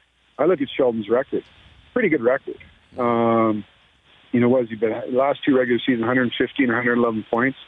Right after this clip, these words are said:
Um, we haven't had playoff success. We, we haven't had playoff success. Okay, so Sheldon's, you know, what has he been? Four years in the league,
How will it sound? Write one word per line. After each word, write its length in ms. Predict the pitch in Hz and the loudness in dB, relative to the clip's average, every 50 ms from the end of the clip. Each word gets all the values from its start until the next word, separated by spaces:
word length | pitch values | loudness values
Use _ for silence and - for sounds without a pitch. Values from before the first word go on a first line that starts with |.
| - - - - - - - _ _ _ - | -20 -20 -20 -20 -20 -20 -20 _ _ _ -2
Um, 600 | 123 117 117 117 117 117 117 117 117 113 110 - _ _ _ _ - | 0 0 2 2 2 2 2 2 2 0 -2 -4 _ _ _ _ -2
we 120 | - 117 117 | 0 2 2
haven't 260 | 131 131 131 127 131 | 2 0 -2 -2 -2
had 160 | 131 123 - | -4 -4 -2
playoff 320 | - 123 117 117 117 117 - - | 0 0 0 2 0 -2 -6 -12
success. 320 | - - - - 107 87 - - - | -14 -14 -8 -4 -6 -6 -4 -4 -2
We, 160 | 120 117 107 127 | -2 -2 0 0
we 80 | 123 120 | 0 0
haven't 200 | 123 127 123 123 | 2 2 0 -2
had 140 | 120 110 - | -4 -4 -2
playoff 240 | - 117 113 113 - - | 0 0 0 0 -2 -4
success. 300 | - - - 110 - - - | -8 -2 -2 -2 -2 0 -2
Okay, 300 | 127 - - 123 127 127 - - - - - - - | -2 0 0 0 0 -2 -6 -10 -18 -18 -14 -6 -4
so 80 | 127 107 | -4 -2
Sheldon's, 480 | - - 147 139 143 139 139 135 120 - - _ | 0 0 2 2 2 0 0 -2 -4 -6 -10 _
you 140 | - 147 120 | -4 -2 -2
know, 120 | 117 110 | -2 -2
what 200 | 110 107 117 123 | 0 0 0 0
has 80 | 117 107 | 0 0
he 80 | 110 110 | -2 -2
been? 220 | 104 113 110 107 - - | -2 -2 -2 -4 -4 -2
Four 200 | - 131 127 127 | 0 2 2 4
years 220 | 120 117 120 113 110 | 4 2 2 0 2
in 60 | 117 113 | 2 2
the 60 | 107 | 2
league, 120 | 104 - | 2 0